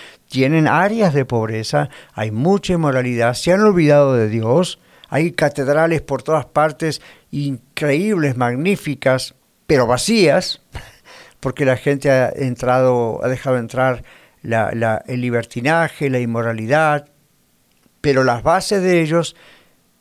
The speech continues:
originales hicieron países grandes, ricos, poderosos.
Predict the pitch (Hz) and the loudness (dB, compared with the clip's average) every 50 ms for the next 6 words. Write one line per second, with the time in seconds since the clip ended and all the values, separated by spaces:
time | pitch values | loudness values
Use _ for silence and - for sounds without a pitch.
0 | _ _ - 139 139 139 - - 170 170 170 160 139 123 131 147 170 160 - - | _ _ -2 -2 -2 -2 -4 -4 -2 0 2 2 2 2 2 2 0 0 -2 -4
1 | 127 - - 147 139 143 147 143 139 139 123 127 131 - - 135 127 - - - | -6 -4 0 2 2 2 2 0 0 0 0 0 -2 -4 -6 -6 -6 -6 -10 -12
2 | - - 127 110 131 131 117 113 117 120 135 160 160 107 120 123 117 113 - - | -14 -18 -10 -4 0 0 2 2 0 2 2 0 0 0 -2 -4 -4 -4 -4 -6
3 | 143 - - - 127 123 139 151 180 208 208 - - - 110 - - | -8 -6 -2 -2 0 0 2 2 2 2 2 0 -2 -6 -8 -8 -10